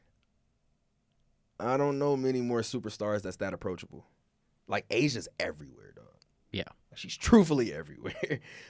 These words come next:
Speaker 1: So, enjoy it, Vegas. Enjoy it. Um,
Speaker 2: Don't let it leave.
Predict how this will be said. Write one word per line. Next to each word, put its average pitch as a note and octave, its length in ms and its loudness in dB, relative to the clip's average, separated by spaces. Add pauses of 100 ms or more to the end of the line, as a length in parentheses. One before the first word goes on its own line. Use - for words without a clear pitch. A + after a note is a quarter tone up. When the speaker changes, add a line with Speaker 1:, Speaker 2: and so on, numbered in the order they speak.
Speaker 1:
So, D3 360 10
enjoy D#3 400 12
it, B2 120 10
Vegas. F#2+ 440 -2 (520)
Enjoy A2+ 340 4
it. E2 160 0 (580)
Um, F3 480 12 (540)
Speaker 2:
Don't G2 160 2
let G#2+ 100 2
it G2+ 40 -2
leave. A#2 300 -2